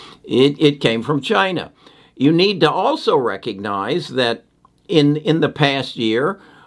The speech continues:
uh, some of our major corporations were hacked. Um, and those hacks came from places like Russia and China and Iran. Uh, w-, w-, I just want you to think about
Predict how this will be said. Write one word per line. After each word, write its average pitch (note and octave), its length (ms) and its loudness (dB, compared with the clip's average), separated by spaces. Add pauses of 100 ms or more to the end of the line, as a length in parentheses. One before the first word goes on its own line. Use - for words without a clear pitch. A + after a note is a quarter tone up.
uh, - 100 -4
some F#3+ 220 2
of D#3+ 140 2
our D#3 120 4
major F3 420 0
corporations C#3+ 1160 0
were B2+ 360 0
hacked. F3 600 -4 (460)
Um, A2+ 680 0 (100)
and B2+ 580 -2
those D#3+ 260 2
hacks C3+ 440 -6
came C3 420 -4
from C3 480 -4
places A#2+ 500 0
like A#2 400 -2
Russia A2+ 580 -2 (120)
and D#3 240 0
China C#3+ 500 0 (420)
and D3 400 2
Iran. F3 680 0 (680)
Uh, C#3+ 120 -12 (120)
w-, D#3+ 1080 0
w-, D3+ 640 0
I F3 160 2
just B3+ 280 2
want G#3 200 2
you D#3 80 2
to B2 120 0
think C#4+ 400 0
about G#2+ 640 0